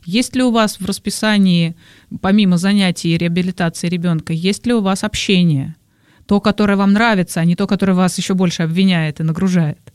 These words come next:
Посмотрите, есть ли у вас, э, что-то, что вам нравится. То есть, на самом деле, всем, э, гиперопекающим родителям особых детей всегда говорят: «Займитесь собой,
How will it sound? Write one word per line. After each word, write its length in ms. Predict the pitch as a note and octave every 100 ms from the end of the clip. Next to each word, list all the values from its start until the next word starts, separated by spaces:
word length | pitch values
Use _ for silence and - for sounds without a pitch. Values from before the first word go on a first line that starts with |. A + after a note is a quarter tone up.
| _ - - - -
Посмотрите, 560 | - - G#3 A#3+ G#3+ E3+
есть 300 | E3 A#3+ -
ли 80 | A3+
у 100 | G3
вас, 540 | G3 A#3 - - -
э, 580 | A3 G#3 G3+ G3 F#3+ F3+ A2 - -
что-то, 640 | - A3 A3 G#3 G3 F#3
что 160 | - F#3+
вам 160 | G#3+
нравится. 640 | G3+ A#3 A3+ F3 - - E3 _ _ _ _
То 60 | G#3
есть, 100 | G3
на 80 | G#3+
самом 240 | C4+ C#4
деле, 220 | B3+ A#3
всем, 460 | F#3 - A#3+ A3 E3+
э, 300 | - F3+ F3+ F3+
гиперопекающим 880 | A3+ A#3 F#3 - G3 G#3+ F3+ F#3
родителям 580 | F3 F3 G3 F#3 E3 D#3+
особых 380 | E3 G3+ F3+ E3
детей 400 | D#3 D#3+ C4 E4
всегда 340 | - F#3 F#3
говорят: 460 | G#3+ A3 G#3+ F#3 D#3+
«Займитесь 480 | D#3 D3 F#3+ A3+ A3
собой, 500 | - F3 G#3+ F#3